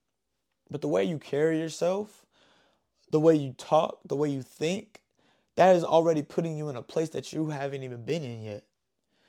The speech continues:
Um, God will prepare you many years, many generations before you are even born.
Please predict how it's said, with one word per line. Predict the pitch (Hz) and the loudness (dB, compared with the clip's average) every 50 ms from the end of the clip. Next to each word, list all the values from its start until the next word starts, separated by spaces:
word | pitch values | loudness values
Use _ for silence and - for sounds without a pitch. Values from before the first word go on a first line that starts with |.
| _ _ _ _ _ _ _ - | _ _ _ _ _ _ _ -4
Um, | 139 135 131 127 120 117 117 _ _ _ _ _ _ _ _ _ _ _ _ _ _ _ _ _ _ _ _ _ _ _ _ _ _ _ _ _ _ _ _ _ _ _ - | -2 0 0 0 -2 -6 -8 _ _ _ _ _ _ _ _ _ _ _ _ _ _ _ _ _ _ _ _ _ _ _ _ _ _ _ _ _ _ _ _ _ _ _ 4
God | 165 160 175 185 180 180 165 143 | 10 12 12 12 12 12 10 8
will | 151 160 147 | 4 0 0
prepare | - 139 120 - - 180 180 185 190 180 | -2 -4 -6 -4 -2 0 2 2 2 2
you | 160 143 135 131 123 120 120 _ _ _ _ _ _ _ _ _ _ _ _ - | 0 0 -4 -4 -6 -6 -10 _ _ _ _ _ _ _ _ _ _ _ _ -12
many | 131 139 165 190 190 202 196 180 | -4 -2 0 0 0 0 -2 -2
years, | 156 165 175 185 185 170 147 131 120 123 - - - - _ _ _ _ _ _ _ _ _ _ _ _ _ _ _ - | -2 -4 -2 -2 -2 -2 -2 -4 -6 -8 -12 -14 -18 -20 _ _ _ _ _ _ _ _ _ _ _ _ _ _ _ -14
many | 120 123 147 185 208 196 196 180 | -10 -2 0 0 2 2 0 -2
generations | 160 175 170 165 160 - - 175 - - - - 139 135 131 131 165 - _ _ _ - 127 | -2 -2 -2 0 0 2 2 2 0 -4 -8 -8 -8 -8 -10 -12 -14 -20 _ _ _ -10 -6
before | 139 135 127 - - 151 175 190 180 151 131 117 117 - - _ _ _ _ _ _ _ _ _ _ _ _ _ _ _ _ _ _ _ _ _ - | -4 -4 -4 -4 -2 0 2 2 2 2 0 -2 -6 -10 -14 _ _ _ _ _ _ _ _ _ _ _ _ _ _ _ _ _ _ _ _ _ -8
you | 139 151 180 185 | -2 2 6 10
are | 180 170 | 10 10
even | 165 165 160 147 131 123 | 10 8 4 0 -2 -2
born. | 120 151 180 - 156 117 - | 0 0 0 0 -4 -8 -10